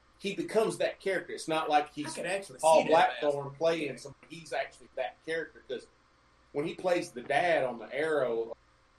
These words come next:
Speaker 1: Canary Girls, you actually believe he's the dad, you know, and it's like,
Speaker 2: I could see him as Puppet
Speaker 1: And
Speaker 2: Master, truthfully.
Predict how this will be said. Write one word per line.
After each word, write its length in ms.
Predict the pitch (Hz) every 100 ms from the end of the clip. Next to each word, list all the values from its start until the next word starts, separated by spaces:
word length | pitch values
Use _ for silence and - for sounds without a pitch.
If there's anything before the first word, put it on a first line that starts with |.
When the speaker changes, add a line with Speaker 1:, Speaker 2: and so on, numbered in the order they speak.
| _ _ -
Speaker 1:
Canary 320 | 135 160 143
Girls, 460 | 117 117 117 117 - _ _ _ _ _ _ _
you 160 | 285 294
actually 360 | - - 180
believe 360 | 190 247 - - -
he's 240 | 240 -
the 80 | 170
dad, 360 | 170 214 - - _ _
you 120 | 127
know, 180 | 127 123
and 80 | 123
it's 160 | 123
like, 300 | 151 135 - - _ _ _ _ _ _ _ _ _ _ _ _ _
Speaker 2:
I 60 | -
could 160 | 254
see 240 | - 254 196
him 240 | 117 117
as 80 | -
Puppet 300 | - 127 120
Speaker 1:
And 200 | 156 151
Speaker 2:
Master, 180 | 151 -
truthfully. 400 | - 135 - -